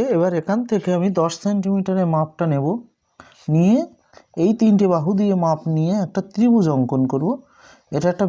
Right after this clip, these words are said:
বিষমবাহু ত্রিভুজ, কারণ যে ত্রিভুজে তিনটি বাহুর দৈর্ঘ্য আলাদা আলাদা থাকে তাকে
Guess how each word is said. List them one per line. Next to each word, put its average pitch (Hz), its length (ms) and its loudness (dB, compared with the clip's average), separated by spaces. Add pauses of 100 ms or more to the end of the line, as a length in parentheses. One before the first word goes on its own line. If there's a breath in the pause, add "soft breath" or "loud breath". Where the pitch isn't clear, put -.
বিষমবাহু 196 560 0
ত্রিভুজ, 214 360 0 (920 soft breath)
কারণ 151 220 0 (180)
যে 156 180 0
ত্রিভুজে 202 380 0
তিনটি 180 300 2
বাহুর 160 280 0
দৈর্ঘ্য 175 320 0
আলাদা 156 240 2
আলাদা 165 240 -2
থাকে 196 180 -4 (600 soft breath)
তাকে 156 160 -4